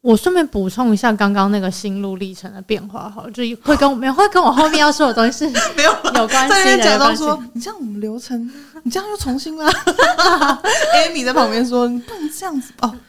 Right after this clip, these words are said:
Speaker 2: 好了，我帮你瞧瞧看。<laughs> 好，你请说。
Speaker 1: 因为就是我，我其实，因为刚刚翁小姐有提到说，呃，因为做 Podcast 可能你需要去，呃，你会发现说我们会有观点的碰撞啊，然后会让你就是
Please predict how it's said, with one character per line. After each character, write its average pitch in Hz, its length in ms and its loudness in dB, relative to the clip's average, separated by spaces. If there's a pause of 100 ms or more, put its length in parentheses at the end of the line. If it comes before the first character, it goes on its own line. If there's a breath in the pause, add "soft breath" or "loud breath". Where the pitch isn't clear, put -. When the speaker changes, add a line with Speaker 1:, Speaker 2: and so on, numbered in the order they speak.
(120)
Speaker 2:
好 226 120 -2
了， 220 80 2
我 214 80 2
帮 269 100 0
你 240 40 -2
瞧 180 200 0
瞧 185 60 -2
看。 - 480 -2
<laughs> - 360 -20
好， 220 120 -4
你 233 120 -6
请 214 200 -12
说。 180 260 -16 (220 soft breath)
Speaker 1:
因 349 140 -4
为 440 60 4 (100)
就 453 100 2
是 453 100 2
我， 277 160 4
我 190 320 2
其 214 240 -2
实， 202 300 -2
因 294 80 -2
为 381 120 2
刚 330 220 2
刚 302 400 0 (160)
翁 254 240 -2
小 180 280 -2
姐 185 140 -6
有 165 160 -8
提 - 260 -16
到 202 240 2
说， 190 420 0 (280 loud breath)
呃， 196 260 -4
因 240 120 0
为 269 120 0
做 254 200 2
Podcast 202 440 -2
可 180 100 -8
能 160 160 -16
你 175 80 -12
需 - 140 -4
要 214 120 2
去， 214 300 -2 (420 soft breath)
呃， 220 140 2
你 202 120 0
会 247 100 2
发 240 140 4
现 247 180 0
说 240 120 -4
我 190 140 -2
们 180 100 -6
会 247 60 -2
有 214 80 2
观 190 240 0
点 190 180 -8
的 - 400 -20
碰 202 300 -4
撞 190 260 -2
啊， 170 280 -4
然 185 120 -2
后 190 60 0
会 208 100 0
让 202 160 0
你 170 80 -12
就 190 100 -8
是 196 180 -2